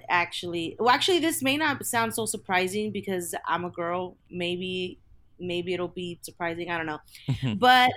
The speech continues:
Speaker 1: uh, for me, uh, now I find it very, um,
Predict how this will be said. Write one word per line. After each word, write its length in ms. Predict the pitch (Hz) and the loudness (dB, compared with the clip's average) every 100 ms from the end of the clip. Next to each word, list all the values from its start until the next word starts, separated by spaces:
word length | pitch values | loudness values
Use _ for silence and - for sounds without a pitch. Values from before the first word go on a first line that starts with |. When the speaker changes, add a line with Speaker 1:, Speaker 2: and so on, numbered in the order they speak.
| - 233 | 0 4
Speaker 1:
uh, 280 | 233 220 226 | 6 6 2
for 120 | - 240 | 0 2
me, 720 | 240 294 349 277 247 247 - _ | 2 4 4 2 0 -4 -8 _
uh, 360 | 214 208 196 190 - | 4 6 6 4 0
now 540 | 202 208 214 240 262 | 0 4 4 4 4
I 160 | - 208 | 2 0
find 340 | 208 220 214 | 0 0 2
it 220 | 226 214 180 | 2 0 -4
very, 540 | 190 202 214 220 220 226 | 0 2 2 2 -2 0
um, 440 | 190 180 170 165 | 2 2 0 -4